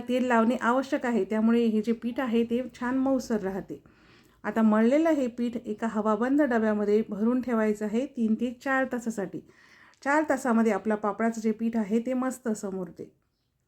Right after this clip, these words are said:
तर बघा, पूर्ण चार तास हे पापडाचं पीठ मी इथे मळून घेतलं. सकाळी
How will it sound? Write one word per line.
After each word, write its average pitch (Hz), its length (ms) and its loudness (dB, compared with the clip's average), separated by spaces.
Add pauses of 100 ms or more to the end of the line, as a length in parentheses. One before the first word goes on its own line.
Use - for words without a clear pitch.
(1900)
तर 226 120 2
बघा, 226 240 2 (240)
पूर्ण 233 240 0
चार 233 340 2
तास 247 200 -6
हे 233 80 0
पापडाचं 214 460 -4
पीठ 233 280 -4
मी 226 100 4
इथे 214 140 -2
मळून 220 320 0
घेतलं. 254 320 -2
सकाळी 226 440 -2